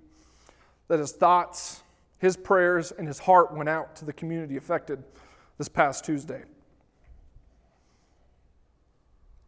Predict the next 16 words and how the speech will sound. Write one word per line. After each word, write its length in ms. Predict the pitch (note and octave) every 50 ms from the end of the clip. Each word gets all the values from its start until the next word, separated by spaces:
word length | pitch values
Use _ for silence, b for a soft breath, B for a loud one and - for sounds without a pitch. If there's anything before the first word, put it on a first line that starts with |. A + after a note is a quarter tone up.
| - _ _ _ _ _ -
And 80 | F3 F#3+
it 40 | F#3
was 140 | E3 D3+
this 140 | D#3 D#3 C#3+
harsh 640 | - - - G#3 F#3+ G3 G3 F#3 - - - - b b b b b b
snap 500 | - - - - - G#3+ G3+ G3 F3 D#3+
back 280 | E3 G3 F#3 F3+ F#3 -
to 100 | - F#3
reality 680 | D#3+ D#3 D#3 E3 E3+ F3 E3+ D#3+ D#3 D3 C#3 C3 - - - - _ _ _ _ _ _ _ _ _ _ _ _ _ _ - _ _ b b b b b b b b
of 100 | - E3+
what 140 | F3 G3 F#3
is 160 | F#3+ F#3 -
this, 240 | F3+ F3 D#3 - -
this 260 | - F3 E3 D#3 C#3+
joyous 520 | D3+ D#3 - B3 A#3+ A#3+ A3+ A3+ G#3 F#3 G3
event 380 | G3 E3 F#3+ G3+ G3+ G3 G3